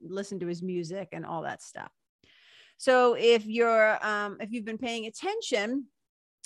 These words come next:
to what Will is up to, if you're a fan or whatever, then you may know that he just came out with a new memoir.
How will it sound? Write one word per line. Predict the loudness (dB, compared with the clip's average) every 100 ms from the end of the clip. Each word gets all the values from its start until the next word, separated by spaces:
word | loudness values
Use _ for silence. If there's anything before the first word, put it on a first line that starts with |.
| -16 -12
to | 0 2 4 2 0
what | 4 6 6
Will | 4 2
is | 2 0
up | -2 -2
to, | -2
if | -2 0
you're | -2
a |
fan | -2 -6 -6 -6
or |
whatever, | -6 -6 -6 -6 -8
then | -8 -8
you | -4 -2
may | 0 0 0 -2
know | -2 -2 -2 -2
that | -4
he | -4 -6
just | -4 -4 -4
came | -6 -4
out | -2 -4
with | -4 -4
a |
new | -4 -4
memoir. | -4 -2 0 0 -2 -4 -6